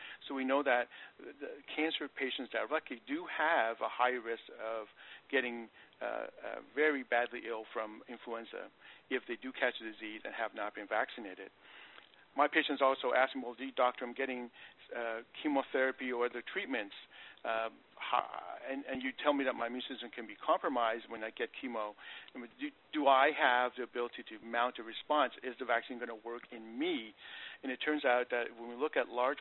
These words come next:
population studies, and these are studies done in places such as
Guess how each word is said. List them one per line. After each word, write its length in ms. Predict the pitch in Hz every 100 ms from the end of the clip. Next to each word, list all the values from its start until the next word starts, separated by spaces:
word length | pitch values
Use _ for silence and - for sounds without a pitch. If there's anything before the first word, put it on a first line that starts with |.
| -
population 540 | 139 - 139 135 135
studies, 320 | - 185 180 113
and 100 | 120
these 140 | 143 139
are 60 | -
studies 300 | 131 127 120
done 140 | 123
in 100 | 117
places 400 | - 127 - 120 - - - -
such 160 | 131
as 80 | -